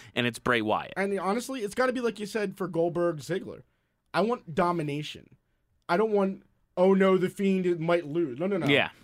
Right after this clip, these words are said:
Speaker 2: I want him to come out with his weird, dark siren
Speaker 1: And I,
Speaker 2: music.
Speaker 1: I want it to be weird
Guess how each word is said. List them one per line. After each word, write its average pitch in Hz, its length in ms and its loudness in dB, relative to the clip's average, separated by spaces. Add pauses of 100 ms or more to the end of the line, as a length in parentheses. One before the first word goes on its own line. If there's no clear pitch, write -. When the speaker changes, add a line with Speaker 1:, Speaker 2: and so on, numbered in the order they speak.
Speaker 2:
I 151 120 -2
want 180 200 0
him 170 140 0
to 147 60 -4
come 214 300 -2
out 220 160 -2
with 196 160 -2
his 156 200 -4
weird, 175 360 -6
dark 165 380 0 (300)
siren 180 480 2
Speaker 1:
And 202 100 8
I, 208 120 8
Speaker 2:
music. 214 160 4
Speaker 1:
I 208 100 8
want 220 180 6
it 202 80 0
to 175 80 0
be 147 120 0
weird 202 680 2